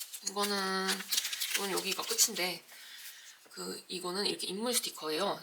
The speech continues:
정말 예쁜 여인의 모습의 스티커입니다. 너무 이뻐가지고 샀어요. 이거는 제가 닦고 표지나 이런 거 꾸며줄 때 쓰려고요. 그리고 이천이십오 년 아까 달력을 샀었잖아요. 거기에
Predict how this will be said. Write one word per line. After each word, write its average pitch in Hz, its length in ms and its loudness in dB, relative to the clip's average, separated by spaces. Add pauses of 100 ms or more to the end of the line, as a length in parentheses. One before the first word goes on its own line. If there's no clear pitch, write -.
정말 175 380 2
예쁜 165 720 -6 (240)
여인의 165 440 0
모습의 151 540 0
스티커입니다. - 680 -6 (400)
너무 180 200 2
이뻐가지고 170 460 -2
샀어요. - 540 -2 (880)
이거는 175 720 -8
제가 170 220 -12
닦고 - 440 -6
표지나 226 380 2
이런 170 160 -6
거 165 100 -8
꾸며줄 - 360 -10
때 - 80 -4
쓰려고요. - 420 -4 (1800)
그리고 185 180 6
이천이십오 196 540 6
년 202 140 4
아까 175 180 2
달력을 185 360 4
샀었잖아요. 185 600 0 (760)
거기에 170 580 4